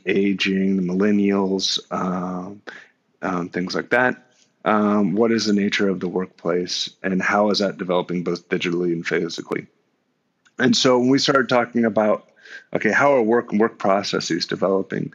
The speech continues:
Um, and one of the aspects is, you know, notions of technological development and, and disruption and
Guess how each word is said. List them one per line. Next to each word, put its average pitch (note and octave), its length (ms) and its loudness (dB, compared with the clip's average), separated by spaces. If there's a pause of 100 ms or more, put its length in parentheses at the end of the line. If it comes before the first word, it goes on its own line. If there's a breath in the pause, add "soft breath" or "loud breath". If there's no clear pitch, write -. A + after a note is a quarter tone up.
(440 loud breath)
Um, G#2 760 2
and A2+ 220 2
one B2 120 4
of B2 60 4
the A2+ 100 4
aspects G#2 420 0
is, F#2+ 180 2
you F#2 60 0
know, F2 100 -2
notions F#2+ 460 0
of E2+ 120 -4
technological E2 600 -4
development - 680 0 (260)
and, F#2+ 320 -2
and - 340 -2 (420 loud breath)
disruption G#2+ 1080 0
and F#2 500 0